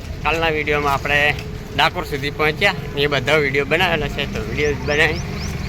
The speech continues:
જોઈ લેજો. અને મારી ચેનલમાં તમે બધા નવા આવ્યા તો ચેનલને સબસ્ક્રાઇબ કરવાનું મિત્રો ભૂલ, ભૂલશો નહીં. તો હાલો હવે હાલતે થાય આપણે રાણિયા બાજુ.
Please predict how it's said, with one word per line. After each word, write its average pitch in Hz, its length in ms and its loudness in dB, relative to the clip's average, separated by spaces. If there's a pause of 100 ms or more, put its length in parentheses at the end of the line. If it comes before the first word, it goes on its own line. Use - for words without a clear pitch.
જોઈ 226 200 8
લેજો. 175 300 2
અને 151 160 2
મારી 185 260 2
ચેનલમાં 170 440 2
તમે 156 120 2
બધા 139 220 2
નવા 160 280 4
આવ્યા 208 260 6
તો 196 100 2
ચેનલને 185 440 2
સબસ્ક્રાઇબ - 520 2
કરવાનું 190 240 2
મિત્રો 190 240 -2
ભૂલ, 170 340 0
ભૂલશો 156 580 -2
નહીં. 175 180 0 (460)
તો 160 60 0
હાલો 190 220 6
હવે 156 260 6 (340)
હાલતે 160 380 4
થાય 160 240 4 (160)
આપણે 143 360 0
રાણિયા 143 340 2
બાજુ. 110 320 -6